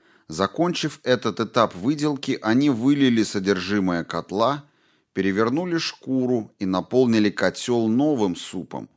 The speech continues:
уже из воды и мозгов. С таким способом обработки шкур в холодную погоду она столкнулась впервые. В дубильной жиже шкуры оставили на ночь,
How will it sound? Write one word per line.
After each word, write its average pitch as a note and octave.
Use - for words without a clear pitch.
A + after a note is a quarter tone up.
уже F2
из F2
воды E2+
и -
мозгов. E2
С -
таким C#3+
способом A2
обработки G#2+
шкур A2+
в -
холодную G2
погоду F#2
она F#2+
столкнулась F2
впервые. E2
В C#2
дубильной A2
жиже A2
шкуры -
оставили G#2+
на G#2+
ночь, -